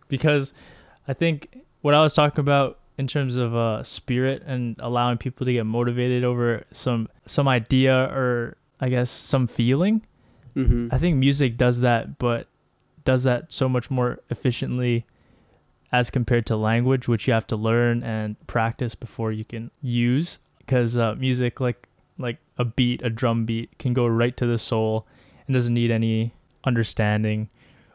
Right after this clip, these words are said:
Speaker 1: or, uh, practice to understand. Yeah. So I think, I think that is, that's where music has that strength in my mind at a really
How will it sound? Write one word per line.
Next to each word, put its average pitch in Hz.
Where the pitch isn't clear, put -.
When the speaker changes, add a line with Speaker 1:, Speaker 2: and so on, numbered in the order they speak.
Speaker 1:
or, 107
uh, 117
practice 113
to -
understand. 107
Yeah. 113
So 135
I 123
think, 170
I 127
think 131
that 123
is, 123
that's 131
where 131
music 123
has 120
that 113
strength 113
in 127
my 120
mind 117
at 117
a 110
really 117